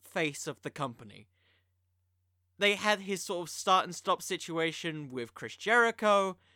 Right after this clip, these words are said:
in which it looked like he was gonna potentially win the world title, but he didn't. In hindsight, that was a good decision. Then they kinda tried to keep him in the main event scene by having him feud with Pac, which did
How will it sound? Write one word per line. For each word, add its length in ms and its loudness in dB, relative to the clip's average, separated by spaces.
in 140 -4
which 180 -6
it 80 -8
looked 160 -4
like 200 2
he 80 -8
was 120 -4
gonna 160 -6
potentially 420 -10
win 160 -6
the 80 -2
world 260 0
title, 360 0
but 160 -12
he 140 -16
didn't. 440 -2
In 120 -12
hindsight, 640 -2
that 100 -4
was 140 -6
a 40 -16
good 200 -10
decision. 560 -4
Then 340 4
they 180 4
kinda 320 2
tried 240 2
to 60 -8
keep 280 -6
him 140 -6
in 80 -4
the 80 -4
main 200 -4
event 280 -2
scene 300 -4
by 120 0
having 240 -4
him 80 -8
feud 260 -6
with 200 -12
Pac, 460 4
which 400 -2
did 280 0